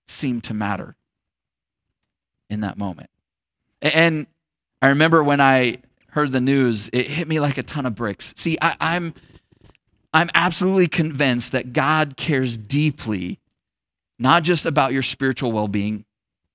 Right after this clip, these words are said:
although he does, but he cares deeply about your mental and emotional vitality and health because they're not disconnected. They go together.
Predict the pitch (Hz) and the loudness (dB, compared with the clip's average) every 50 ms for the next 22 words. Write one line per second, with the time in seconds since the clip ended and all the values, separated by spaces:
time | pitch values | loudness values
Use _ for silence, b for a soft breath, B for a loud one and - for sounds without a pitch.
0 | _ - 202 110 107 117 113 107 127 120 113 107 85 - - - - - _ _ | _ -10 -10 -6 -4 -4 -2 -2 -4 -4 -2 -4 -6 -6 -10 -14 -16 -16 _ _
1 | _ _ _ _ _ _ _ _ _ _ _ _ _ _ _ _ _ _ _ _ | _ _ _ _ _ _ _ _ _ _ _ _ _ _ _ _ _ _ _ _
2 | _ _ _ _ _ _ _ 120 120 120 - - 151 135 120 117 117 131 139 135 | _ _ _ _ _ _ _ 0 0 0 0 0 0 0 0 0 0 0 0 0
3 | 117 127 120 113 107 120 110 87 113 113 113 120 123 127 - 143 117 110 - 113 | 0 -2 -2 0 2 0 0 2 0 0 0 0 0 -2 -2 -4 -4 -4 -4 -6
4 | 110 110 113 113 117 117 - - 113 107 104 101 107 110 107 - 135 117 113 110 | -4 -4 -2 -2 -4 -4 -4 -4 -6 -6 -6 -4 -6 -6 -6 -4 -4 -2 -2 -2
5 | 110 104 104 98 - 101 98 104 104 95 90 92 _ _ _ _ _ _ _ _ | -2 -2 -6 -8 -8 -10 -12 -10 -12 -12 -12 -12 _ _ _ _ _ _ _ _
6 | _ _ _ _ _ _ _ _ _ _ 127 120 - 160 147 123 117 - _ - | _ _ _ _ _ _ _ _ _ _ -6 0 2 2 2 0 -2 -8 _ -2
7 | 151 143 139 147 156 180 151 120 127 151 139 - - 151 120 127 143 139 - - | 0 0 2 2 2 2 0 0 0 -2 -2 -2 -4 -2 -2 -2 -2 -4 -6 -10
8 | 85 - _ _ _ _ _ _ _ _ _ _ _ _ _ _ _ _ - 135 | -10 -10 _ _ _ _ _ _ _ _ _ _ _ _ _ _ _ _ -2 0
9 | 123 135 160 147 135 120 117 127 120 101 85 - - | 2 2 2 2 2 0 0 0 -2 -2 -6 -12 -12